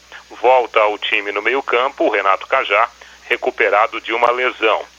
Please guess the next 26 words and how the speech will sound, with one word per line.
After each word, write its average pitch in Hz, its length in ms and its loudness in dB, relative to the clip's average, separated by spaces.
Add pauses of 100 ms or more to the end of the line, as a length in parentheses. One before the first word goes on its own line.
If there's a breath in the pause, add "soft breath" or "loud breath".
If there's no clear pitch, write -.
(160 loud breath)
Outra 135 360 0
mudança, 160 640 -2 (340 loud breath)
o 120 180 0
Everton 147 420 -2 (120)
Silva 139 400 0 (360 loud breath)
volta 127 400 4
pra 117 160 2
lateral 113 400 2
direita 123 520 0 (300 loud breath)
e 131 140 -6
Yuri, 143 340 0
que - 200 -2
é 113 60 2
volante 110 680 -2
e 104 100 -4
vinha 110 220 -2
jogando 104 340 -2
improvisado 101 560 -4
naquele 101 300 -4
setor, 120 420 -2 (400 loud breath)
volta 117 380 2
pra 107 200 -2
sua 113 400 0
função 120 580 -6
de 120 140 -6
origem. 104 580 -2